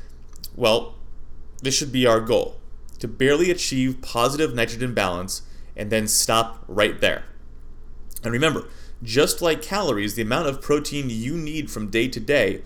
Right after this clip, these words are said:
will vary somewhat based on lots of factors, including exercise, illness, et cetera.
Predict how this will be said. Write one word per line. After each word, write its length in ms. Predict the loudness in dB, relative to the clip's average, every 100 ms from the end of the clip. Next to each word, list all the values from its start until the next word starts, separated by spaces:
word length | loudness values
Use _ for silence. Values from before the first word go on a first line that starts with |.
| -12 -8
will 160 | -2 0
vary 300 | 4 4 4
somewhat 380 | 2 2 2 4
based 240 | 2 2
on 80 | 0
lots 180 | 0 -2
of 80 | 0
factors, 460 | 0 2 -4 -4
including 440 | -6 -4 -2 -2 -4
exercise, 800 | -6 -6 -2 0 0 -2 -4 -8
illness, 420 | -8 -6 -6 -6
et 80 | -2
cetera. 400 | 0 2 -2